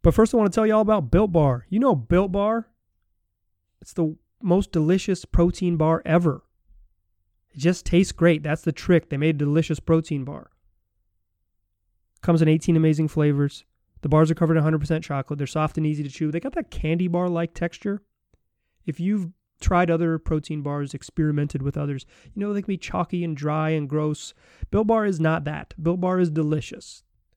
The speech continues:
Doesn't delicious sound good? Well, what if I told you it was nutritious too?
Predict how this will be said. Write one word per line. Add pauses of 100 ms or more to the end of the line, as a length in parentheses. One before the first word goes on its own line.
(280)
Doesn't
delicious
sound
good? (1600)
Well,
what
if
I
told
you
it
was
nutritious
too?